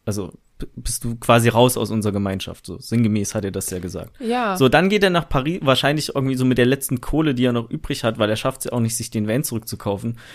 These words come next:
Speaker 1: fliegt nach Paris, merkt, dass er und seine Freundin nicht mehr so zusammenpassen, beziehungsweise, dass sie eigentlich dort ein besseres Leben hat, ähm, gerade auch wegen dem ganzen, äh, Ritz-Ding und so, ist mehr oder weniger,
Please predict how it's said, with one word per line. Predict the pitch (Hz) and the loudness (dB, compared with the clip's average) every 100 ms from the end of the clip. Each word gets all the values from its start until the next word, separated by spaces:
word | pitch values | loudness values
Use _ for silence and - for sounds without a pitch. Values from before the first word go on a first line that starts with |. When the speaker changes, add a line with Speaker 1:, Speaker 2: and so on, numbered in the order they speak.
| - | -20
Speaker 1:
fliegt | - 139 160 | -2 0 2
nach | 165 165 - | 4 4 6
Paris, | 135 127 165 165 - - | 2 2 0 -2 -2 0
merkt, | 131 156 - | 2 2 0
dass | 139 - - _ | -2 -2 -6 _
er | - 139 151 | 4 4 4
und | 139 | 4
seine | 135 127 | 4 2
Freundin | 123 131 160 185 131 | 2 2 2 2 0
nicht | 120 | 0
mehr | 120 | 0
so | 113 | 0
zusammenpassen, | 110 - 107 110 113 113 | -4 -2 0 0 0 -2
beziehungsweise, | 113 147 139 127 117 | 0 0 4 4 4
dass | 113 120 | 0 -2
sie | 135 151 | -2 0
eigentlich | 131 135 - | 0 0 0
dort | 131 143 | 0 0
ein | 139 | 0
besseres | 143 - 156 - | 0 0 -4 -2
Leben | 110 110 104 | -2 -2 -2
hat, | 123 - - - - - - - | -4 -8 -18 -20 -20 -20 -6 2
ähm, | 120 117 117 120 - _ _ 131 | 4 6 4 0 -4 _ _ -6
gerade | - 131 135 | 2 4 4
auch | 113 | 2
wegen | 127 123 | 2 4
dem | 123 123 | 4 2
ganzen, | 120 123 127 123 113 | 2 0 0 -2 0
äh, | 120 | -2
Ritz-Ding | 113 117 - - 131 | 0 -2 -2 -2 0
und | 127 | 2
so, | 123 139 | 0 0
ist | 151 - - - - _ 117 - | -2 -4 -10 -20 -20 _ -20 -10
mehr | 156 139 156 | 0 4 4
oder | 165 | 4
weniger, | 147 160 156 151 | 2 0 0 -2